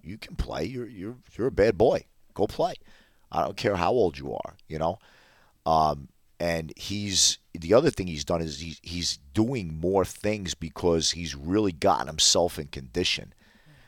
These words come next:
You know, if you watch him now, he's running better. He's quicker off the floor.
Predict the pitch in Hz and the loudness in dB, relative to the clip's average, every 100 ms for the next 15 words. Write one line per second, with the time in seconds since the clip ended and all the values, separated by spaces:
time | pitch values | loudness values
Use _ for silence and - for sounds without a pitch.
0 | - - 80 80 76 - 80 80 104 113 | -20 -6 -2 0 -2 -6 -4 0 2 2
1 | - 78 76 73 73 71 69 67 87 101 | 0 -2 -4 -4 -4 -8 -14 -2 0 2
2 | 101 87 101 98 98 87 73 - - - | 0 2 4 6 6 4 -2 -8 -2 0
3 | 104 101 98 92 - - - 95 95 98 | 0 2 4 4 4 -6 -10 -4 2 6
4 | 95 | 6